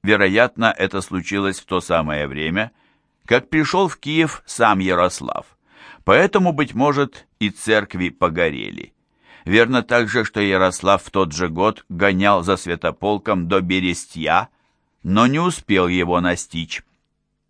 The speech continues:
Но положение дел было все-таки шатко. Святополк у ляхов, конечно, делал свое дело. На другой год он привел Болеслава Храброго с ляхами,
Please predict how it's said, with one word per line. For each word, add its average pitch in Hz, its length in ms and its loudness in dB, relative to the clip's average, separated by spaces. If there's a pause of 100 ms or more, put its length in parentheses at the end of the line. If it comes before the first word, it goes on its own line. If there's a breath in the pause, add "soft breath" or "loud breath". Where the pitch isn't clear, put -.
(240)
Но 165 260 4
положение 170 720 0
дел 135 260 -2
было 131 340 0
все-таки 98 580 -4
шатко. - 680 -4 (580 loud breath)
Святополк 107 960 0
у 87 140 -4
ляхов, 78 840 -4
конечно, 90 580 -2
делал 95 580 0
свое 82 460 -2
дело. 53 420 -12 (880)
На 123 140 2
другой 151 440 -2
год 110 500 -2 (540 soft breath)
он 196 280 4 (320)
привел 131 400 0
Болеслава 98 720 0
Храброго 131 720 0
с - 180 -14
ляхами, 95 800 0